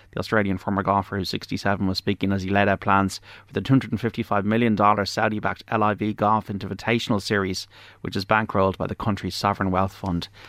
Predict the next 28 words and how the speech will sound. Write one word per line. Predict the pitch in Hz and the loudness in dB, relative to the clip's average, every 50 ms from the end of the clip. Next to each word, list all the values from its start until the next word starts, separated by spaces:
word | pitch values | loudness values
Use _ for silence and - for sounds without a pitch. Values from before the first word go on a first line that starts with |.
| - - - | -20 -14 -12
the | - - | -12 -10
P | - - 107 101 101 - - | -6 -2 0 0 0 0 0
I | 98 92 90 - - - | 0 0 0 -2 -2 -4
F. | - 92 90 - - - - - _ _ - - - - - - - - | -4 -4 -4 -8 -12 -18 -20 -20 _ _ -20 -20 -20 -20 -20 -20 -12 0
Relegation | - 113 113 113 104 120 123 127 - - 127 | 0 2 2 2 0 -2 -2 -2 -2 -2 -2
fears | 110 - 127 120 117 101 | 0 4 4 4 4 4
grow. | - 127 120 120 117 | 4 6 6 8 8
Another | 113 110 113 117 120 110 | 6 6 6 6 6 6
red | 110 113 107 - | 6 6 4 2
card | - - 123 110 113 110 | 0 2 4 4 4 4
and | 107 98 95 90 | 4 0 0 -2
defeat | 98 95 - 117 107 - | -4 -4 -4 -4 -4 -4
sends | - - 95 95 92 - | -4 -4 -4 -4 -4 -4
Leeds | 98 101 107 101 - | -4 -4 -4 -4 -6
closer | - - 104 98 98 - 101 | -6 -4 -4 -4 -4 -6 -10
to | 87 87 | -10 -10
the | 90 98 | -12 -4
drop. | - 110 107 104 101 - - - - _ - - - - - - - - - - - - - | 2 4 4 4 4 2 -4 -14 -14 _ -20 -20 -20 -20 -20 -20 -20 -20 -20 -20 -20 -16 -8
And | - 107 110 | -4 -2 2
the | |
back | 117 143 165 170 - - | 4 4 4 2 2 4
of | 156 160 160 160 160 160 151 131 | 6 6 8 6 6 4 2 -2
the | 147 147 | -6 -6
Sun | - - 175 165 160 143 | 0 2 4 4 4 2
to | 135 | 0
finish | - 170 160 151 139 - - | 0 2 2 2 0 -2 -4
this | 156 143 - | -6 -2 2
morning. | 160 151 151 147 147 151 | 6 6 6 6 6 2